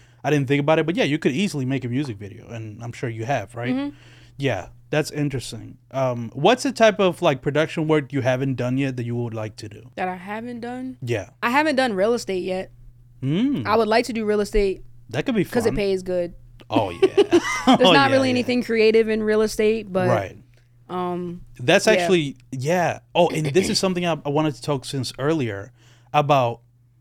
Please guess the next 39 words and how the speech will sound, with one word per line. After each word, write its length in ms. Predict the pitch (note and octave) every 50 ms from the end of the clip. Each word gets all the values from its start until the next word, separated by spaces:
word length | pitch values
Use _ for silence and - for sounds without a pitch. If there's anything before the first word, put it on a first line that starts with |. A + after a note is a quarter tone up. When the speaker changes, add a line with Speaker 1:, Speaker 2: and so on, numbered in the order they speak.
| _ _ _ _ _ _
Speaker 1:
how 580 | - D3 C#3+ C3+ C3 B2 A#2 A2+ A2 A2 - - _ _ _ _ -
people 220 | F3 F#3 G3+ C#4
don't 220 | A3 C4+ C4 A#3+
really 320 | A3 A#3+ A#3 A#3 A3 G3+ D#3+
think 420 | - - - - E3 F3 F3 -
of 160 | E3+ D#3 -
production 680 | - D3 C#3 A#2+ C3 C#3 C#3+ - - - E3+ D#3+ E3+ - -
as 160 | C#3 C3 C3+
a 100 | C#3 B2+
way 440 | A#2+ A2+ A#2 A#2 A#2 C3 C3 C3 C3
to 280 | B2 - - C3 A#2+
make 360 | A#2 A#2+ A#2+ A2+ A2 - _ A2+
money, 420 | A2 G#2+ G2+ G2 G2 B2 D3 - _ _ _ _ _ _ -
like, 120 | B2+ B2
as 100 | C3 A#2+
a 80 | B2 A#2+
business, 380 | A2+ C3 A#2+ - - A#2 G#2
like, 100 | A#2+ A2+
as 80 | B2+ A#2+
a 60 | B2+
legitimate 500 | B2 B2+ B2 A#2 C3 C3+ C#3+ C3 A#2+ A#2+ A#2+
way 180 | B2 A#2+ A#2 A2
to, 140 | - A#2+
like, 340 | A#2 A2 G2+ G2+ - - - _ _ _ _ _ _ _ _ -
actually 420 | D3+ D3+ C3+ - - C#3 B2 A2+
make 200 | A2+ A#2 G#2+ G2 G#2
money. 280 | A2 G#2+ G2+ G2 - - -
Speaker 2:
Mm. 400 | G#3 G3+ G3 F#3 F#3 F#3 F#3 -
Speaker 1:
Like, 300 | - C#3 C3+ B2+ A2 -
people, 240 | - E3 D#3+ F3 F3
when 160 | F3 E3+ D3+
people 240 | C3+ - F#3+ G3 G3 E3
think 160 | F3 F3 E3+
about 300 | D#3 D#3 D#3 C#3+ C3+ C3+
you, 100 | C#3+ C#3+
like, 280 | C#3 C3 A#2+ A2 - -
using 220 | C3+ C3 C3+ C3+
your 80 | B2 A2
camera, 580 | - - C3+ B2+ B2 B2+ B2+ C3 C3 C3 C#3